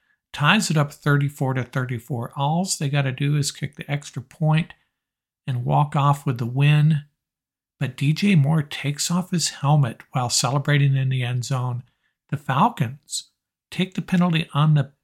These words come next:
point after, and the Panthers miss the extra point.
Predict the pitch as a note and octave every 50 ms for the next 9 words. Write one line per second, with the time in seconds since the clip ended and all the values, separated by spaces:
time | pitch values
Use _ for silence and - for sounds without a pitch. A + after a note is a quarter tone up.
0 | _ _ _ - - D3+ D#3 F#3+ G3 A3 - - D#3+ D3+ E3+ F#3 F3+ - - A#2+
1 | A2+ A2+ A#2 - _ _ _ _ _ _ _ _ _ _ _ _ _ _ _ C#3
2 | C3+ B2+ B2+ - - - C#3 C#3 C#3+ C#3+ C#3+ C3+ B2 - - B2 A#2 B2 B2+ C#3
3 | D3 - - - - D3 C3 C3 C3+ - - - - C#3+ - - - C3 B2 B2+
4 | B2 -